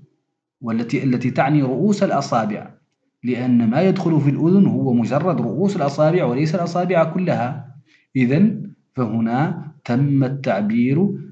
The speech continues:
عن الجزء الذي هو رؤوس الأصابع، تم التعبير عنه بالكل،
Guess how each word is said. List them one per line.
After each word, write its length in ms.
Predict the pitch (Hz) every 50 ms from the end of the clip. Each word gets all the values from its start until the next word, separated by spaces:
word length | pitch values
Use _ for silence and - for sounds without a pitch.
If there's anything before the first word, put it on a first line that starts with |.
| - _ _
عن 260 | - - 107 120 117
الجزء 540 | 113 104 107 - 190 170 131 - - - - - - -
الذي 280 | 117 110 107 104 107 101
هو 160 | 107 113 120
رؤوس 280 | 120 117 139 139 - 143
الأصابع، 520 | 123 135 - 160 175 196 202 220 202 - - - - _ _ _ -
تم 180 | - 214 226
التعبير 340 | 233 - - 123 147 165 175
عنه 240 | 151 175 180 170 180
بالكل، 460 | 170 196 175 196 - 170 156 - -